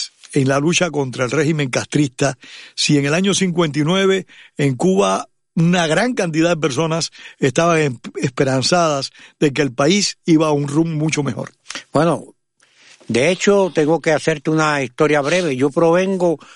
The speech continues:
Speaker 2: de una familia que se opuso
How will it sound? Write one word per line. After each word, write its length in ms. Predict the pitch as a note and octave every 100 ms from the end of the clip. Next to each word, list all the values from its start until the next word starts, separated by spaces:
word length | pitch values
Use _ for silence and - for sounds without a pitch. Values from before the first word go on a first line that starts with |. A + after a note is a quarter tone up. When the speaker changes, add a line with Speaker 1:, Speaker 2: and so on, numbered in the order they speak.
| _
Speaker 2:
de 260 | - C#3 D3+ -
una 260 | D#3+ F#3
familia 680 | - E3 D#3 F3+ F3+ F3 E3+ - _ _ _
que 120 | B2+
se 140 | - A#2
opuso 720 | - D3+ D#3 - D#3+ D#3+